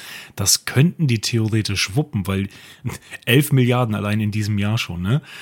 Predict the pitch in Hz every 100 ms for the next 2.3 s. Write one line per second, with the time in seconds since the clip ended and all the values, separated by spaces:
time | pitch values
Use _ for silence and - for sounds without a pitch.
0 | - - 123 113 117 - - 107 - 170
1 | 180 127 117 107 98 - 165 - 92 92
2 | 113 110